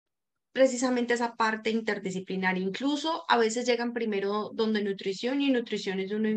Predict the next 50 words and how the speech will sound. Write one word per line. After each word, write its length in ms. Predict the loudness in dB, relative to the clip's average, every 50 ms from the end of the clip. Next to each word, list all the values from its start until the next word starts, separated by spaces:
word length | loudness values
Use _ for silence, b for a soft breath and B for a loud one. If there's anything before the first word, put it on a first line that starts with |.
| 0 0
donde 240 | 2 2 2 2 2
uno 100 | 0 0
empieza 320 | 0 2 2 2 2 2
a 40 | 0
mirar 280 | 0 0 -2 -2 -4 -6
como 220 | -6 -4 -2 -2
esas 220 | 0 -2 -2 -2 -4
banderitas 560 | -4 -4 -4 -6 -8 -10 -8 -6 -6 -4 -2
rojas 440 | 0 0 0 0 -2 -4 -6 -8 -12 B B B B B B B B B
de 460 | 4 8 8 10 10 10 8 8 6 2
esas 260 | -2 0 0 -2 -2 -2
señales 440 | -2 0 2 2 2 0 -2 0
de 120 | 2 2 2
alarma. 640 | 4 4 4 4 4 4 0 -6 -10 -10 -12 -14 -16 _ _ _ _ _
Y 120 | -2 0 0
ahí 220 | 0 0 0 -2
es 100 | -2 -2
donde 220 | 0 0 0 2
uno 100 | 2 0
empieza 480 | 0 0 2 4 4 4 4 2 0 0 -2
como 220 | -4 -4 -2 -2
a 60 | -4
remitir. 420 | -2 -2 -4 -4 -4 -2 -2 -2 -2
Entonces, 360 | -2 -2 -4 -6 -8 -10 -4
in-, 320 | 0 0 0 0 -2 -8 -6 -2
independientemente 1000 | 0 2 2 4 4 4 4 4 2 4 4 4 4 4 2 0 0 0 -2
como 240 | -4 -2 0 2 2
del 160 | 2 2 2
orden 320 | 2 2 2 0 -2 -2 0
en 80 | 0
el 200 | 0 0 -2 -2
que 140 | -4 -6 -6
se 160 | -6 -6 -4
llegue, 400 | 0 2 2 2 2 0 -2 -2 B B B B B B B
saber 560 | -16 0 2 4 6 6 6 4 4 0 2
que 140 | 2 4 4
es 160 | 4 2 0
un 160 | -2 0 0
trabajo 400 | 0 0 0 0 0 -2 -2 -4
que 80 | -4 -6
es 100 | -4 -4
interdisciplinario, 880 | -4 -2 -4 -6 -6 -6 -10 -10 -10 -10 -8 -8 -6 -6 -6 -8 -10 -10
que 120 | -8 -6
no 180 | -6 -4 -2 -2
hay 140 | -2 -2 -2
uno 300 | 0 2 2 2 2 0
solo 280 | 0 -2 -2 -2 -2 -4
que 100 | -4 -8
pueda 260 | -6 -6 -4 -4 -2
manejarlo 800 | -4 -4 -4 -4 -4 -2 -2 -2 -2 -4 -4 -4 -4 -4 -6 -8